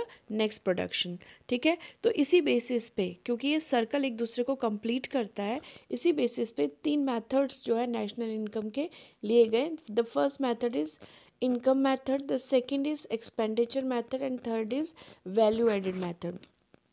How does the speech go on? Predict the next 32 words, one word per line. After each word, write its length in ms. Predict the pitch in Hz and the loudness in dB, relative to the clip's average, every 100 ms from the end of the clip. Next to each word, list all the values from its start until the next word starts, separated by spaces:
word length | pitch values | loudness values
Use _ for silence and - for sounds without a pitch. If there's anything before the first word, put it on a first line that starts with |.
| _ _ - | _ _ -10
वैल्यू 400 | 208 220 226 269 | -2 0 0 2
एडेड 300 | 262 233 240 | 2 2 0
मेथड 580 | 233 214 202 - 226 226 | 0 -2 -4 -6 -4 -2
में 260 | 220 233 320 - - - | -2 -4 -6 -14 -20 -4
हम 180 | 247 320 | -2 -2
फाइनल 520 | - 247 214 233 269 | 0 0 2 0 0
गुड्स 420 | 226 233 226 - | 0 -2 -2 -6
के, 320 | - 262 320 - - - - - | -2 0 0 -4 -18 -20 -20 -4
अ, 80 | 220 214 208 208 - | 2 4 4 2 2
और 160 | - 226 | 4 4
सर्विसेज 560 | 233 214 214 214 247 - | 4 2 2 -2 -6 -6
के 100 | 320 | -4
प्रोडक्शन 560 | 285 220 196 - 226 | 0 2 2 0 -4
को 140 | 226 247 | 0 2
लेते 260 | 226 226 | 0 -2
हैं, 60 | 320 | -2
ये 80 | 320 | 0
देश 340 | 226 214 214 | 0 0 -2
में 100 | 262 | -4
कितना 440 | 247 - - 294 415 - _ - | -4 -6 -6 -6 -8 -18 _ -2
प्रोडक्शन 460 | 226 220 214 240 | 4 4 4 -2
जनरेट 440 | 214 190 180 185 - | -2 -2 -2 -6 -8
हुआ। 200 | - 208 - - _ | -10 -10 -18 -20 _
ठीक 180 | - 254 | -6 -2
है, 140 | 330 - | -2 0
एक्सपेंडिचर 680 | 233 233 - 262 277 277 320 | -2 -2 -4 -2 -2 -4 -4
मेथड 380 | 302 262 254 254 | -2 -2 -2 -2
में 140 | 254 | -2
हम 160 | 254 247 | -2 0
ये 60 | |
देखते 360 | 233 226 220 254 | 0 -2 -4 -4
हैं 220 | 240 269 | -2 -4